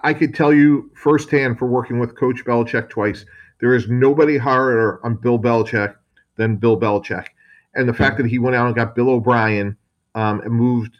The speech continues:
Speaker 1: you know, and is presumably gonna reassign both Joe Judge and Matt Patricia, last year's offensive play caller and quarterback coach,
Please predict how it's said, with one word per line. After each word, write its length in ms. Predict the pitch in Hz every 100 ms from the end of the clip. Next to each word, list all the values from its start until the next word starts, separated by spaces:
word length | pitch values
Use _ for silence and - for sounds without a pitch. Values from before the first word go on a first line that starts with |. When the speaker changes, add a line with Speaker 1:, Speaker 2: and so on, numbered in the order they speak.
| -
Speaker 1:
you 100 | 117
know, 160 | 107 -
and 240 | 113 107 - _ _ -
is 280 | 123 120 - _ _
presumably 380 | 127 120 127 123
gonna 140 | 120
reassign 460 | 117 113 - 123 110
both 220 | 107 -
Joe 200 | 123 117
Judge 480 | 110 120 110 110 - - - _ _
and 380 | 117 117 110 101 -
Matt 240 | 127 113
Patricia, 420 | 120 120 143 - 120
last 360 | 123 120 -
year's 200 | 123 113
offensive 680 | 107 110 - 113 113 104 90 _
play 200 | - 120
caller 600 | 117 107 110 113 107 98 _ _ _
and 200 | 107 98
quarterback 380 | - 127 110 101
coach, 320 | 117 107 -